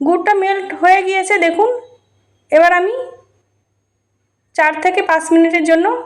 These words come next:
ঢাকা চাপা দিয়ে রান্না করে নেব। আমি এখানে পাঁচ মিনিট রান্না করে নিয়েছি। দেখুন আমার কড়াইয়ের গা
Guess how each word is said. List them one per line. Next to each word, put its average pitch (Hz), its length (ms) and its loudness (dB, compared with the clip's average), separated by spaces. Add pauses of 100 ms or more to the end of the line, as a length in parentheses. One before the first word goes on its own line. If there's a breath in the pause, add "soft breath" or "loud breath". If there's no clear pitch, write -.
(320)
ঢাকা 269 260 0
চাপা 330 260 2
দিয়ে 370 240 -2
রান্না 262 300 -2
করে 185 180 -2
নেব। 160 180 -6 (4000)
আমি 320 200 0
এখানে 403 300 0 (1800)
পাঁচ 330 240 0
মিনিট 392 320 4
রান্না 349 240 0
করে 359 240 2
নিয়েছি। 359 360 0 (1160)
দেখুন 302 280 4 (200)
আমার 302 240 2 (300)
কড়াইয়ের 330 400 2
গা 320 120 4